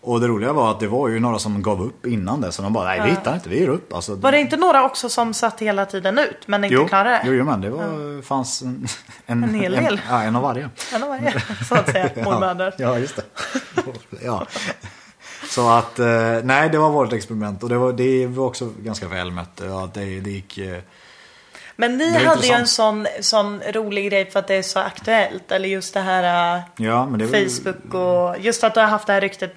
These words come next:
Speaker 2: det går inte att ta bort.
Speaker 1: Ja.
Speaker 2: Och ni bevisar att det gör det, men det, alltså, och just det här med designprinciper som vi också, eh, pluggar mycket i den här kursen då.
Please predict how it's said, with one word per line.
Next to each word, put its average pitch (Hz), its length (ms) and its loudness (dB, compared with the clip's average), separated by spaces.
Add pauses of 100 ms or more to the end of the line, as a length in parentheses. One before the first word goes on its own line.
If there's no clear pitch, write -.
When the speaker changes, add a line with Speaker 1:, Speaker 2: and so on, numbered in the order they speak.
Speaker 2:
det 202 100 -2
går 190 180 2
inte 185 160 -4
att 175 60 -12
ta 180 80 -6
bort. - 440 -2
Speaker 1:
Ja. 104 240 4 (260)
Speaker 2:
Och 214 140 -2
ni 214 120 0
bevisar 185 400 -2
att 180 80 -4
det 185 80 -4
gör 254 340 4
det, 247 240 6
men 214 260 0
det, 196 220 4
alltså, 208 320 4
och 208 280 4
just 220 200 -2
det 220 60 2
här 220 80 2
med 202 140 0
designprinciper 208 880 0
som 196 180 -2
vi 190 60 -2
också, - 760 2 (400)
eh, 190 280 0
pluggar 240 320 2
mycket 294 220 0
i 185 100 2
den 175 140 0
här 175 80 -2
kursen 170 360 -6
då. - 160 -2